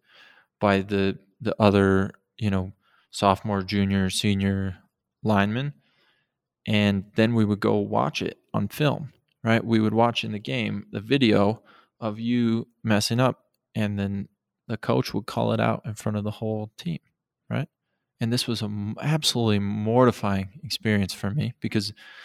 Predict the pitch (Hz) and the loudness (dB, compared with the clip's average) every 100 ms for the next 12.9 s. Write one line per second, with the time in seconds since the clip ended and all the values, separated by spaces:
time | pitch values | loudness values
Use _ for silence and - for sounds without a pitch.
0 | - - - 131 123 101 117 117 - - | -20 -14 2 6 6 6 4 2 -4 -6
1 | 104 104 - 107 110 107 107 110 98 - | -4 -4 -2 -4 -2 -4 -2 0 0 -4
2 | - _ - _ _ _ - 98 95 117 | -10 _ -20 _ _ _ -2 0 0 0
3 | 110 104 110 104 104 - 113 110 107 104 | 0 2 2 2 0 -2 0 0 0 -6
4 | - 110 104 107 107 104 104 - _ _ | -6 -6 -4 0 0 0 -2 -12 _ _
5 | _ _ - 117 113 101 107 - _ _ | _ _ 2 4 4 0 -6 -12 _ _
6 | _ 117 104 - 107 - 104 101 98 - | _ -2 -2 -2 -2 -2 -4 -6 -8 -14
7 | _ _ _ _ 107 104 - 110 101 98 | _ _ _ _ -4 -2 0 2 2 2
8 | - - - _ _ _ 101 98 - _ | 0 -2 -6 _ _ _ 0 0 0 _
9 | - - 104 98 - 104 101 - - _ | -10 -4 -2 -4 -6 -6 -6 -12 -20 _
10 | _ _ _ - - - 104 104 - 95 | _ _ _ -16 -16 -2 2 2 2 0
11 | 95 101 110 120 - _ - - - - | -2 -2 0 0 -4 _ -20 -20 -20 -20
12 | - - _ _ - - 120 - - | -20 -20 _ _ -12 -10 -6 -6 -6